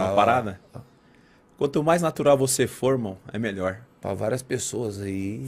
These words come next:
Speaker 1: Ficar
Speaker 2: E
Speaker 1: pensando em não gravar, e não... é, é quanto mais
Speaker 2: Não,
Speaker 1: natural
Speaker 2: eu falo
Speaker 1: você
Speaker 2: assim,
Speaker 1: for.
Speaker 2: é, eu f-, assim, porque, tipo assim, o mo-, o momento, né, é difícil, né? É, De-, Denilson. E assim, a gente busca por todos os
Speaker 1: Lógico,
Speaker 2: lados alguma
Speaker 1: entendo.
Speaker 2: coisa, cara, né?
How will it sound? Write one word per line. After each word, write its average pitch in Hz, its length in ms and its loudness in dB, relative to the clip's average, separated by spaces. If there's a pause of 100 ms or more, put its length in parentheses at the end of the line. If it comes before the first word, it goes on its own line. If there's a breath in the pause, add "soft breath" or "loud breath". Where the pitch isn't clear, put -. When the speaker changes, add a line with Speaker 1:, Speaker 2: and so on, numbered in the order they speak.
Speaker 1:
Ficar 294 340 -2
Speaker 2:
E 110 40 -8
Speaker 1:
pensando 135 520 2
em 131 120 2
não 127 180 -2
gravar, 110 560 2
e - 20 2
não... 107 100 -4 (120)
é, 147 200 2 (160)
é 139 140 2
quanto 151 380 -4
mais 139 260 0
Speaker 2:
Não, 135 60 0
Speaker 1:
natural 135 320 4
Speaker 2:
eu 127 100 6
falo 131 140 4
Speaker 1:
você 139 40 4
Speaker 2:
assim, 131 220 -2
Speaker 1:
for. 117 200 2
Speaker 2:
é, 147 200 0
eu 113 60 0
f-, - 180 -18 (180)
assim, 104 380 -6
porque, 104 220 -10
tipo - 160 -8
assim, 113 340 -6
o 110 40 -6
mo-, 107 180 2 (120)
o 107 60 -2
momento, 107 580 2
né, 131 340 -4
é - 20 -6
difícil, 95 500 -8
né? 95 160 -12 (380)
É, 98 180 -12
De-, 98 180 -6
Denilson. 95 520 -10 (180)
E 101 220 -10
assim, 107 280 -10
a 98 60 -8
gente 95 300 -8
busca 113 480 -6 (1700)
por 127 140 2
todos 123 340 0
os 135 80 2
Speaker 1:
Lógico, 135 180 4 (100)
Speaker 2:
lados 156 220 -4
alguma - 240 -2
Speaker 1:
entendo. 120 220 -2
Speaker 2:
coisa, - 200 -2
cara, 104 260 -6
né? 127 180 -8